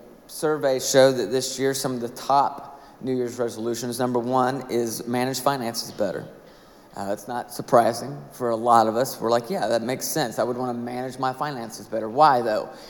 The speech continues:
'Cause you probably have some regret over how you've managed them in your past. And you think to yourself, "Wow, I wish I'd have started investing much earlier in life." Or, "I wish I hadn't spent so much money on that particular thing last year," right? That was a, that was a waste.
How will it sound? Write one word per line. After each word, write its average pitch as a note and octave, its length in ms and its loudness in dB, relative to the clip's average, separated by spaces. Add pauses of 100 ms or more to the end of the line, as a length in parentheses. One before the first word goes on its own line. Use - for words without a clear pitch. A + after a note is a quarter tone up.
(100)
'Cause F#3 120 -2
you G3 60 4
probably F#3 560 6
have E3 180 6
some E3 180 -2
regret D#3 720 2 (440)
over D3 180 4
how D3 140 8
you've D3+ 240 0
managed C#3+ 320 0
them D3 100 0
in D3+ 100 -2
your E3 100 -4
past. - 680 -6
And C3 80 -4
you C#3+ 80 -2
think D#3+ 220 0
to E3+ 40 0
yourself, D#3+ 320 0
"Wow, F3 200 2
I - 20 4
wish D3 200 2
I'd D#3 60 4
have C#3 100 -4
started C3+ 300 0
investing B2+ 480 -2
much B2 260 -6
earlier B2+ 360 0
in A#2 120 -2
life." - 680 -6
Or, C3+ 340 6
"I C#3 40 6
wish C#3+ 220 4
I B2+ 140 6
hadn't C#3 220 2
spent - 280 -6
so - 140 -4
much C3+ 180 -4
money C3+ 220 0
on B2 140 -4
that B2+ 180 0
particular B2+ 400 -2
thing A#2+ 320 -4
last A#2 340 -2
year," G#2 160 -4
right? A2 280 0
That B2 80 2
was B2 140 0
a, A#2+ 60 -6 (280)
that C#3 120 6
was B2+ 120 0
a B2+ 60 2
waste. A2+ 600 0